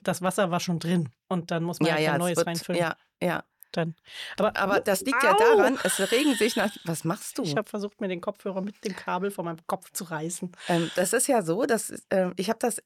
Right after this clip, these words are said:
Speaker 2: in den sozialen Medien gelesen
Speaker 1: Hm, ich
Speaker 2: gestern.
Speaker 1: auch. Das Gemotze
Speaker 2: Und
Speaker 1: hab ich
Speaker 2: dann,
Speaker 1: auch gelesen.
Speaker 2: oh Gott, denk ich,
Speaker 1: <laughs>
Speaker 2: also wirklich, Leute,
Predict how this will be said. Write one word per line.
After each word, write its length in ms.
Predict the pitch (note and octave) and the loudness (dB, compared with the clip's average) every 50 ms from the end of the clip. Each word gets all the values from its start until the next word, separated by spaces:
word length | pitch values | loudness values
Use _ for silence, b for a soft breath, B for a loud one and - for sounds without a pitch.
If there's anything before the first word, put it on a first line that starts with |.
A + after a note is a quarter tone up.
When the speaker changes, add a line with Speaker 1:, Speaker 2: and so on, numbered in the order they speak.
| _ _ | _ _
Speaker 2:
in 180 | - F3 E3+ E3 | -2 -2 0 0
den 200 | E3 D#3+ D#3+ D#3 | 2 2 0 0
sozialen 420 | - D3 D3 - - D3 C3+ B2+ | -2 -4 -6 -2 -2 0 0 0
Medien 300 | B2+ A#2+ A#2+ B2 C#3+ E3+ F3+ | 0 -2 -2 0 0 0 0
gelesen 360 | F#3 F#3 F3 F#3+ F#3+ G#3 A3 | 0 0 0 0 2 2 2
Speaker 1:
Hm, 180 | B3 D#4 D4 F3 | 2 2 0 -2
ich 60 | - | -2
Speaker 2:
gestern. 460 | - F3+ F3+ F3+ F#3 A#3 A#3+ C4 D4 | -2 0 0 0 2 2 2 0 0
Speaker 1:
auch. 200 | - _ - - | -4 _ -16 -6
Das 160 | - F#3+ - - | -6 -6 -6 -6
Gemotze 260 | - F3 F3+ F#3+ G#3 | -6 -4 -2 0 2
Speaker 2:
Und 40 | G#3 G3+ | 2 2
Speaker 1:
hab 0 | |
ich 120 | F#3 G3+ F#3 | 2 2 2
Speaker 2:
dann, 180 | F3+ F3+ F3+ F3 | 2 2 0 -2
Speaker 1:
auch 40 | - | -4
gelesen. 800 | - F#3+ F#3 E3+ E3 E3 E3 E3 D#3+ D#3 D#3 D#3 D3+ D3+ C#3 C#3+ | -6 -2 0 2 2 2 0 0 -2 -4 -6 -4 -2 0 0 0
Speaker 2:
oh 280 | D3 - - - - B3 | -2 -6 -8 -4 -2 0
Gott, 220 | G3+ G#3 G#3+ B3 | 0 2 2 2
denk 220 | A3 G#3 G#3+ C4 G3 | 2 4 4 2 2
ich, 100 | F#3+ - | 2 0
Speaker 1:
<laughs> 220 | A#3+ C#4 C#4 - - | 0 0 0 -2 -2
Speaker 2:
also 460 | A3+ A#3+ C4 C#4+ G3 F#3 F#3+ F3 E3+ | -4 -2 0 0 0 0 0 -4 -2
wirklich, 400 | F3+ F#3+ F#3+ F#3+ F#3 F3+ F3 - | -2 -4 -4 -2 -2 -4 -2 0
Leute, 460 | F#3 F3+ F#3 F#3+ F#3+ - F3 E3+ E3+ | 0 2 2 0 0 0 -2 -2 -2